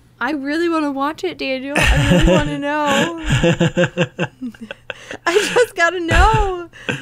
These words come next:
Speaker 2: Which one? The twenty nineteen or the twenty fourteen?
Speaker 1: I don't know what I'm looking at.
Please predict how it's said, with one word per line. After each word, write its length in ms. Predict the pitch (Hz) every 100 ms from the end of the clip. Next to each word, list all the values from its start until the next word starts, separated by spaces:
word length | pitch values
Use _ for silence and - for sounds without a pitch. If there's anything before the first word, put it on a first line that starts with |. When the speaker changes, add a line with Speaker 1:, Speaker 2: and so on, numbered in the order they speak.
| - - - - -
Speaker 2:
Which 260 | 202 196
one? 260 | 208 220 190
The 60 |
twenty 240 | 147 190 190
nineteen 380 | 180 196 202 247
or 80 |
the 140 | 226 190
twenty 220 | 196 180
fourteen? 640 | 180 226 233 139 113 117 120 _ _ _ _ _ _ _ _ -
Speaker 1:
I 200 | 226 247
don't 340 | 226 226 220
know 160 | 208 208
what 180 | 202 185
I'm 200 | 180 180
looking 360 | 180 180 175
at. 260 | 151 147